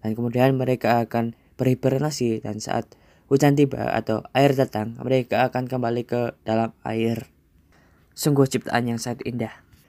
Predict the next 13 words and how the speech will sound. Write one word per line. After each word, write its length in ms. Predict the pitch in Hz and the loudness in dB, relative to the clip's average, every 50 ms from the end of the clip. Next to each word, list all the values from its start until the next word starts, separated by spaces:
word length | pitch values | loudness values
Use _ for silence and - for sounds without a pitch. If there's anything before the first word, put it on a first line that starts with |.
| _ _ _ _ _ _ _ _ | _ _ _ _ _ _ _ _
Dan 240 | - 139 139 135 | -4 -2 0 2
kau 80 | - 143 | 4 4
tahu 320 | 139 147 147 156 170 - | 4 6 6 6 4 4
apa 160 | - 143 - 143 | 2 2 2 2
yang 160 | 135 123 120 | 2 2 2
sangat 240 | 127 139 131 131 - | 0 -2 -4 -2 -2
indah 480 | 135 135 127 123 120 117 - - - _ _ _ _ _ - _ _ _ _ _ _ _ _ _ _ | -2 0 0 0 0 0 -2 -6 -12 _ _ _ _ _ -20 _ _ _ _ _ _ _ _ _ _
yang 160 | 143 147 143 | -2 0 2
saya 240 | 156 165 160 156 147 | 4 4 4 4 4
ketahui 320 | 151 143 143 135 135 131 127 | 2 0 0 2 2 2 2
sekarang? 560 | - - - 127 123 117 120 123 139 143 - _ _ - - _ - - _ - _ - - - | 0 -2 0 0 0 0 0 -2 -6 -8 -12 _ _ -20 -20 _ -20 -20 _ -20 _ -20 -12 -6
Zygomaticus 960 | - 131 139 139 - 147 139 143 143 139 139 139 - 147 147 139 - - - | 2 4 4 4 6 4 4 2 2 2 0 0 2 2 2 2 -2 -6 -8
major, 560 | 123 123 120 113 123 123 120 113 101 98 - | -6 -6 -4 -2 0 0 2 0 -2 -4 -12